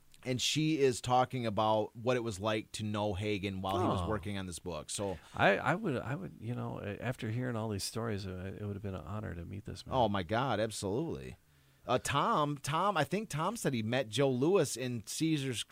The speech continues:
Speaker 1: Palace.
Speaker 2: <sighs>
Speaker 1: And that's what I'm saying. Like, I envy
Speaker 2: Yeah.
Speaker 1: Tom, 'cause
Speaker 2: I know.
Speaker 1: Tom's like,
Speaker 2: Yeah.
Speaker 1: "Yeah, I met Joe Louis." I'm like,
Speaker 2: I was just
Speaker 1: "Jeez, what was
Speaker 2: watching,
Speaker 1: that like?"
Speaker 2: I was just
Speaker 1: You know?
Speaker 2: watching the interview I did with his son, JoJo, at his restaurant, and I was like, I, I felt I was like Big Cheese talking to JoJo.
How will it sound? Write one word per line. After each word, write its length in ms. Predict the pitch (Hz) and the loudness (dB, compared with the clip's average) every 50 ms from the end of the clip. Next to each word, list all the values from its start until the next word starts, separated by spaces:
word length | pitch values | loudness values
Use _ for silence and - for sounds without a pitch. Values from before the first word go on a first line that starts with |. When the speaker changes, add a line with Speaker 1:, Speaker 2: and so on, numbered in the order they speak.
| - - | -12 -6
Speaker 1:
Palace. 540 | - 135 139 175 202 190 127 82 76 78 - - - - | -2 -2 0 2 2 0 0 0 -2 -4 -6 -8 -8 -8
Speaker 2:
<sighs> 40 | - - - - - - - _ - - | -10 -12 -16 -18 -20 -20 -20 _ 2 6
Speaker 1:
And 60 | 147 | 8
that's 140 | 170 175 156 | 8 8 6
what 60 | 156 | 2
I'm 40 | 143 | 0
saying. 220 | - 175 202 220 | 2 2 2 4
Like, 160 | 170 135 113 | 4 4 4
I 140 | 135 139 147 | 6 4 4
envy 260 | 151 165 - 98 - | 4 4 4 4 4
Speaker 2:
Yeah. 60 | - 92 | 4 6
Speaker 1:
Tom, 420 | - 143 175 220 233 170 120 104 | 6 6 6 6 4 2 2 2
'cause 140 | 85 123 110 | 0 2 2
Speaker 2:
I 60 | 101 | 4
know. 40 | 101 | 6
Speaker 1:
Tom's 320 | 101 160 185 202 185 131 147 | 6 6 6 4 4 6 6
like, 160 | 139 127 117 | 6 6 6
Speaker 2:
Yeah. 60 | - | 6
Speaker 1:
"Yeah, 100 | 165 175 147 | 6 6 6
I 40 | 127 | 6
met 240 | 127 143 151 143 | 6 4 4 2
Joe 220 | 120 110 156 160 143 | 4 4 4 4 4
Louis." 400 | 120 120 160 202 175 117 - 117 | 4 4 4 6 6 4 2 0
I'm 100 | 123 117 | -2 0
like, 160 | 113 110 98 - - - - - - | 0 -2 -2 -2 -2 0 0 4 10
Speaker 2:
I 60 | 127 147 | 12 12
was 120 | 160 156 | 12 12
just 140 | 147 139 127 | 10 8 10
Speaker 1:
"Jeez, 20 | |
what 120 | 135 143 139 - | 12 12 12 12
was 120 | 254 208 - | 12 12 12
Speaker 2:
watching, 20 | |
Speaker 1:
that 240 | 185 240 302 247 165 | 12 12 12 12 10
like?" 160 | 139 120 110 | 6 4 8
Speaker 2:
I 80 | 113 127 | 10 10
was 100 | 143 139 | 12 12
just 140 | 143 131 113 | 10 10 12
Speaker 1:
You 40 | 123 | 12
know? 80 | 127 123 | 12 12
Speaker 2:
watching 160 | 127 135 127 | 12 10 8
the 100 | 120 120 | 8 8
interview 340 | 120 117 117 113 113 107 104 | 8 8 8 6 6 6 6
I 60 | 101 | 6
did 120 | 98 104 101 | 4 4 4
with 180 | 101 101 90 | 4 2 2
his 160 | 95 95 87 | 2 2 2
son, 340 | - - 110 120 131 127 107 | 2 4 4 6 6 4 4
JoJo, 560 | 87 95 104 120 143 139 - 104 98 90 92 | 4 4 4 4 4 2 2 2 2 2 2
at 60 | 90 90 | 0 0
his 160 | 92 90 95 | -2 -2 0
restaurant, 480 | 110 147 147 - - 110 92 95 - - - - - - - - _ - | 2 2 0 0 -2 -2 -2 -2 -4 -8 -12 -14 -14 -16 -16 -14 _ 0
and 160 | 110 107 107 | 2 2 4
I 60 | 104 107 | 4 2
was 160 | 107 95 107 | 2 0 0
like, 220 | 101 95 95 - _ _ _ _ - | 0 0 0 -4 _ _ _ _ -8
I, 280 | - 117 120 127 - 113 | -4 -2 0 2 2 2
I 20 | |
felt 260 | 104 - 113 107 104 101 | 0 2 2 2 4 4
I 80 | 101 | 2
was 100 | 98 101 | 2 0
like 200 | 101 98 95 - | 0 -2 -2 0
Big 180 | - 110 98 - | -2 -2 -2 0
Cheese 560 | - - - 110 107 104 98 92 90 - - | -2 0 0 2 2 2 0 0 -2 -2 -2
talking 320 | - 113 110 110 101 107 110 | 2 2 2 4 2 0 -4
to 40 | 127 | -2
JoJo. 520 | 120 113 123 139 135 131 117 117 131 | 0 2 2 2 2 0 -4 -6 -6